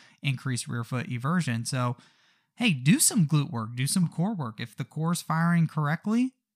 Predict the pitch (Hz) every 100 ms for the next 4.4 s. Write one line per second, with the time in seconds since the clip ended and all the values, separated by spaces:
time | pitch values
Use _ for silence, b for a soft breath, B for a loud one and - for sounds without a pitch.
0 | _ - 127 120 139 190 190 151 131 -
1 | 131 123 - 127 - 131 151 180 220 196
2 | - - - 151 170 151 160 147 143 156
3 | 180 - 156 175 196 143 127 120 131 131
4 | 123 123 120 117